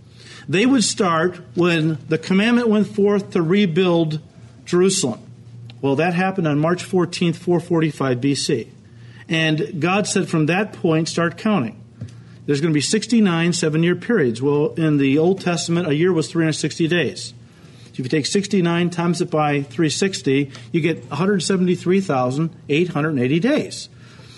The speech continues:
You start counting March fourteenth, four forty-five B C, add a hundred seventy-three thousand eight hundred eighty days, brings you out to April sixth, thirty-two A D, the day that Jesus wrote into the city of Jerusalem,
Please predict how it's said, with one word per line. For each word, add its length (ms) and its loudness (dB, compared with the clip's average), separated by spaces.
You 100 0
start 340 0
counting 340 4
March 220 2
fourteenth, 560 2
four 220 2
forty-five 600 0
B 140 0
C, 400 2
add 180 2
a 80 0
hundred 280 2
seventy-three 520 2
thousand 420 2
eight 120 2
hundred 280 0
eighty 220 2
days, 340 2
brings 560 0
you 80 4
out 160 -2
to 60 2
April 300 0
sixth, 360 -4
thirty-two 540 2
A 120 2
D, 380 2
the 120 -2
day 180 2
that 120 4
Jesus 440 2
wrote 180 2
into 520 2
the 300 -6
city 300 2
of 80 2
Jerusalem, 680 2